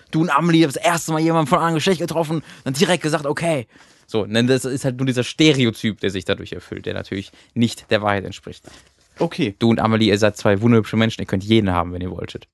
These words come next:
Speaker 1: Jeden. Mats.
Speaker 2: Ich, äh,
Speaker 1: Du
Speaker 2: guck mich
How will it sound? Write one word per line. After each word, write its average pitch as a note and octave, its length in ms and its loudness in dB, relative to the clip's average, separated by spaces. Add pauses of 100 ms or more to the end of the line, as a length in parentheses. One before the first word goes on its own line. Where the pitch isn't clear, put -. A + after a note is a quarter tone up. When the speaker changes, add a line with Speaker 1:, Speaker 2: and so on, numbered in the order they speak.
(600)
Speaker 1:
Jeden. A#2+ 720 4 (720)
Mats. - 540 -4
Speaker 2:
Ich, B2+ 220 -8
äh, F3+ 100 0
Speaker 1:
Du B2 60 2
Speaker 2:
guck - 100 0
mich C#3+ 40 6